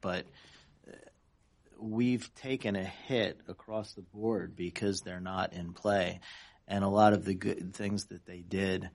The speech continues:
um, in terms of ensuring that projects were done well from a sustainability perspective. And, you know, you look at all this debt dependency diplomacy that's being written now about China and how the Sri Lankans gave back the port to the Chinese.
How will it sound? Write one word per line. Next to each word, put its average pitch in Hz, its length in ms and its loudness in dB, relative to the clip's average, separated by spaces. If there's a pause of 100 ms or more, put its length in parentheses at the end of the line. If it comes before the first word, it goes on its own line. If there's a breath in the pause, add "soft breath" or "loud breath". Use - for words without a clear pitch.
(400 loud breath)
um, 92 280 2
in 95 180 0
terms 98 340 0
of 92 120 -2
ensuring 92 600 -2
that 90 200 -4
projects 92 580 0
were 98 220 0
done 90 320 -2
well 90 260 -2
from 90 260 -6
a 87 40 -8
sustainability 90 1080 -4
perspective. 87 720 -4
And, 85 220 -8 (400 loud breath)
you 92 100 -8
know, 87 80 -6
you 85 180 -6
look 101 220 -2
at 90 100 0
all 87 140 -2
this 90 300 -8
debt 92 260 -12
dependency 92 640 -4
diplomacy 92 720 -8
that's 87 180 -16
being 85 220 -10
written 87 300 -8
now 90 300 -6
about 87 340 -8
China 87 720 -8
and 85 100 -14
how 87 180 -12
the 85 140 -12
Sri - 220 -8
Lankans 85 520 -10
gave 87 240 -8
back - 280 -6
the 87 60 -18
port 87 360 -10
to - 100 -14
the 85 120 -8
Chinese. 87 640 -8